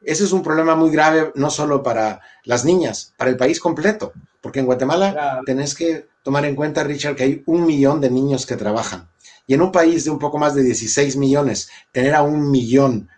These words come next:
Speaker 1: de niños que trabajan y no estudian, quiere decir que estás condenando a un millón más a la pobreza. Entonces, esto va sumándose, porque estos niños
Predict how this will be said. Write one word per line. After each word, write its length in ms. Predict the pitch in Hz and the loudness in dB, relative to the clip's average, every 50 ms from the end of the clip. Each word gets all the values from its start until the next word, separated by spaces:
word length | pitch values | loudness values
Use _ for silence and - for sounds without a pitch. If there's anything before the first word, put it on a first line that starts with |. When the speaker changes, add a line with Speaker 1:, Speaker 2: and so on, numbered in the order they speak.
| _ | _
Speaker 1:
de 160 | - 107 113 117 | -10 -6 -4 -2
niños 580 | 131 147 143 127 104 87 - - - - _ _ _ _ _ _ _ _ _ | 0 0 0 -2 -2 -4 -8 -12 -14 -16 _ _ _ _ _ _ _ _ _
que 100 | - 120 | -8 -4
trabajan 460 | 101 117 123 139 139 123 110 101 98 - | 0 0 2 2 0 0 -4 -8 -10 -8
y 100 | - 117 | -6 -2
no 160 | 113 127 147 | 0 0 0
estudian, 520 | 147 143 - 143 135 117 120 127 123 120 - _ _ _ _ | -2 -2 -2 -2 -2 0 -2 -4 -4 -6 -10 _ _ _ _
quiere 180 | - 147 160 156 | -6 -4 -2 -2
decir 380 | 139 127 - - 147 143 139 143 - - _ - | -2 -4 -4 -6 -6 -8 -8 -10 -18 -20 _ -6
que 100 | - 127 | -4 -4
estás 480 | 123 - - 151 143 - - - _ _ _ _ | -4 -4 -6 -6 -6 -6 -8 -12 _ _ _ _
condenando 540 | - 131 135 135 131 127 139 151 165 160 147 | -4 -2 0 0 2 0 0 0 0 2 2
a 60 | 135 | 2
un 180 | 135 143 151 151 | 2 2 0 0
millón 360 | 147 139 143 143 143 143 139 | 0 0 0 0 0 0 0
más 480 | 147 170 190 190 - - - - - - _ _ _ _ _ _ - | 2 2 2 0 -2 -6 -8 -12 -16 -20 _ _ _ _ _ _ -10
a 100 | - 120 | -6 -4
la 140 | 120 117 113 | -2 0 2
pobreza. 400 | 127 131 170 202 202 - 120 113 | 4 4 4 4 2 0 -2 -6
Entonces, 380 | 107 147 139 143 160 - - - - - - | -6 -6 -6 -6 -6 -10 -12 -16 -20 -16 -10
esto 240 | - 143 - 214 196 | -8 -6 0 2 2
va 80 | 175 160 | 2 2
sumándose, 560 | - 165 160 - 226 233 185 139 - - 107 | 2 2 2 2 2 2 2 0 -2 -4 -8
porque 200 | - 107 113 139 | -8 -4 -4 -4
estos 220 | 135 160 160 147 | -4 -4 -6 -4
niños 440 | 151 170 175 170 165 165 - - | -2 -2 0 0 0 0 -2 -4